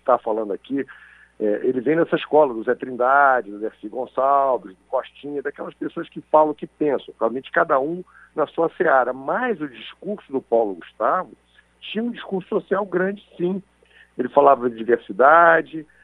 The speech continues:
ele tava, ao mesmo tempo que ele interpretava a Dona Hermínia, que os personagens todos, ele tava, ele tava fazendo um discurso, é, ótimo e bom e importante para o gênero, né, para os gêneros se-, sexuais, porque a gente acha que é só piada, mas não era só piada, não.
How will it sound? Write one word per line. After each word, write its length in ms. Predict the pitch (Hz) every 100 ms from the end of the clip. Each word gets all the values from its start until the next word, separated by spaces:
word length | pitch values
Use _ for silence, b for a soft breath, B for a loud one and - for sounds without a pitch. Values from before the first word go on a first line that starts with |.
| b b
ele 80 | 117
tava, 260 | - 135 123
ao 140 | 127
mesmo 280 | 139 143 143
tempo 260 | - 139 -
que 80 | 127
ele 80 |
interpretava 600 | 113 123 - 113 - 110
a 20 | 104
Dona 220 | 113 113
Hermínia, 380 | 107 113 107 98
que 140 | -
os 80 | -
personagens 480 | 123 - 123 110 - -
todos, 160 | 98
ele 100 | 110 -
tava, 400 | 113 113 107 107
ele 140 | 131 123
tava 180 | 131 123
fazendo 340 | - 107 120
um 60 | 117
discurso, 680 | - - - 120 - - b b b b b -
é, 340 | 117 117 110 - _ _
ótimo 560 | 147 180 180 - 101 95
e 60 | 131
bom 440 | 117 127 160 143 107
e 60 | 139
importante 840 | 135 127 120 - 151 165 160 - b b b _
para 240 | 170 185
o 60 | 147
gênero, 540 | 117 139 147 135 110
né, 60 | 113
para 140 | 123 123
os 60 |
gêneros 320 | 113 131 113
se-, 340 | - 110 _ _
sexuais, 640 | 117 - 120 131 160 156 - b b _
porque 260 | 156 - 190
a 40 |
gente 300 | 170 208 -
acha 220 | 185 -
que 120 | -
é 20 | 180
só 180 | - 185
piada, 280 | 175 170
mas 100 | 165
não 80 | 185
era 120 | 202
só 180 | 180 202
piada, 380 | 196 190 185 190
não. 240 | 151 143